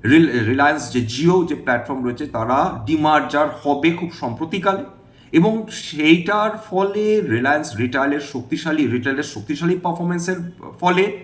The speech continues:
রিলায়েন্স নিউ এনার্জি, তারা নতুন করে তৈরি হচ্ছে। সব মিলে রিলায়েন্সের ভ্যালু আনলকিংয়ের প্রত্যাশা নিফটি ফিফটি থেকেও দ্বিগুণ রিটার্ন already দিয়ে ফেলেছে রিলায়েন্স ইন্ডাস্ট্রিজ, মানে, আউটস্ট্যান্ডিং পারফরম্যান্স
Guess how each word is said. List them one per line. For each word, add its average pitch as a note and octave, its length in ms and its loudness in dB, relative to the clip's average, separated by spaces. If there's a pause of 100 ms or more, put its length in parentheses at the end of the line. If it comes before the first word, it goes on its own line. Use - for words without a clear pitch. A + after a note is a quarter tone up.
(440)
রিলায়েন্স E3+ 320 6 (180)
নিউ G3 160 4 (120)
এনার্জি, G3 380 -2 (140)
তারা D#3 160 2 (160)
নতুন B2+ 240 -2 (100)
করে G3 140 4 (140)
তৈরি F3+ 320 2
হচ্ছে। F3 280 -8 (560)
সব E3 160 4 (140)
মিলে D#3+ 240 2 (180)
রিলায়েন্সের C#3 480 -2 (240)
ভ্যালু A2+ 300 0 (120)
আনলকিংয়ের F#3+ 500 -2 (120)
প্রত্যাশা A#2+ 640 -2 (720)
নিফটি B3+ 440 6 (140)
ফিফটি C4+ 400 0 (200)
থেকেও A3 300 -6 (200)
দ্বিগুণ D#3 340 -2 (120)
রিটার্ন D#3 280 -2 (180)
already B2 460 0 (100)
দিয়ে C3+ 240 2
ফেলেছে A2 260 -6 (120)
রিলায়েন্স G2+ 360 -2
ইন্ডাস্ট্রিজ, G2 480 -10 (800)
মানে, F3+ 140 4 (240)
আউটস্ট্যান্ডিং C3+ 440 -2 (100)
পারফরম্যান্স A2 400 -4